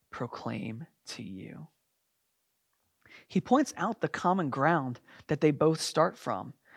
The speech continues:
and that's this. Both the Epicureans,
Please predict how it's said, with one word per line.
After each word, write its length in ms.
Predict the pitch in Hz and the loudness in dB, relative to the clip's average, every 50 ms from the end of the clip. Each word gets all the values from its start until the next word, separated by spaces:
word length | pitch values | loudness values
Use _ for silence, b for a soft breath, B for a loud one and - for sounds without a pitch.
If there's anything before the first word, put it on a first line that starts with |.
| B B B | B B B
and 100 | - 165 | 4 4
that's 200 | 180 175 - - | 4 4 4 2
this. 480 | 160 185 185 131 - - - - - - _ _ _ _ _ _ _ _ _ _ _ b b b b b - | 4 4 4 4 2 -2 -6 -8 -10 -12 _ _ _ _ _ _ _ _ _ _ _ b b b b b 4
Both 180 | 190 175 165 - | 4 4 4 4
the 120 | - - | 0 -2
Epicureans, 1000 | 156 - - - - - 208 196 208 220 220 220 220 214 208 202 - - - - | -2 -2 -2 -6 -4 0 0 2 2 2 0 0 0 0 -2 -4 -6 -8 -12 -14